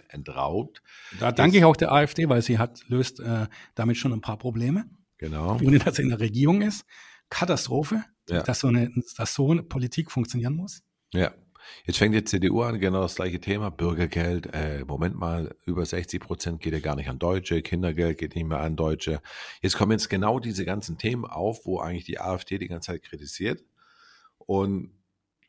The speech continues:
Speaker 1: jetzt geht's los auf einmal bei der C D U und, und bei den ganzen anderen Parteien, wo es heißt, ja, wir sollten mal vielleicht in die Richtung gehen. Ja, natürlich, aber warum erst jetzt?
Speaker 2: Ja,
Speaker 1: Und das ist
Speaker 2: aber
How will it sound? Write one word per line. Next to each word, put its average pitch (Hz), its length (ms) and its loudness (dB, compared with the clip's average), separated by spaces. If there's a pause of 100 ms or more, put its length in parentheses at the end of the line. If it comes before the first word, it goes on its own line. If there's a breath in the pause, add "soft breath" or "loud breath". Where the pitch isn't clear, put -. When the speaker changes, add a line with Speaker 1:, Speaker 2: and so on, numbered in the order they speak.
(120)
Speaker 1:
jetzt 92 440 -4
geht's 120 260 -4
los 170 220 0
auf 147 100 -6
einmal 113 220 -4
bei 90 80 -2
der 82 160 -4
C 76 140 -6
D 67 120 -8
U 73 220 -6
und, 73 340 -10
und 78 160 -12
bei 85 80 -4
den 80 140 -4
ganzen 71 240 -8
anderen 73 260 -10
Parteien, 71 460 -12
wo 76 80 -8
es - 100 -14
heißt, 78 280 -8
ja, 95 360 -8
wir 92 100 -10
sollten - 360 -8
mal 87 220 -2
vielleicht 95 280 -4
in 98 60 -6
die 98 100 -4
Richtung 104 380 -4
gehen. 95 180 -6
Ja, 98 140 -2
natürlich, 127 580 0
aber 117 180 -4
warum 113 200 -6
erst 113 260 -6
jetzt? 139 300 -6
Speaker 2:
Ja, 95 60 -4
Speaker 1:
Und 92 100 -2
das 107 160 -6
ist 110 160 -2
Speaker 2:
aber 104 160 -2